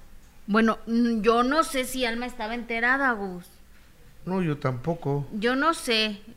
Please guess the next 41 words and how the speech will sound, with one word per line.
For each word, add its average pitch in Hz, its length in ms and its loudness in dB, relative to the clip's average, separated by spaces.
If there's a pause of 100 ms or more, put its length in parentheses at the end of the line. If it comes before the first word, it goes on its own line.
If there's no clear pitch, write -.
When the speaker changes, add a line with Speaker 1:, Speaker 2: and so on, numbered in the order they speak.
(240)
Speaker 1:
querida 226 360 0
Pati, 233 280 0
yo 226 120 2
no 254 140 0
sé 226 240 -6
si, 208 420 -4
si 175 360 -8
Alma 185 280 -2
sepa 175 380 -10
que 170 80 -16
está 165 400 -10
casado, 226 380 0
a 220 80 6
lo 190 80 0
mejor 185 340 -4
no. 240 420 -2 (600)
Los 196 280 -4
hombres 226 260 -2
luego 226 220 -2
dicen 214 300 -6
que, 175 400 -6
que 180 340 -4
no 175 600 -2
y 190 300 -2
resulta 175 440 -6
que 175 140 -10
sí. 277 420 -2 (720)
Luz, 220 480 2
Liz 220 300 0
Munguía, 220 500 2
"Que 208 80 -4
se 208 100 -2
haga 226 160 6
la 208 180 4
casa 208 300 2
de 214 80 4
los 185 220 0
famosos 202 640 2
con 190 240 0
puros 202 340 0
imitadores". 180 1000 0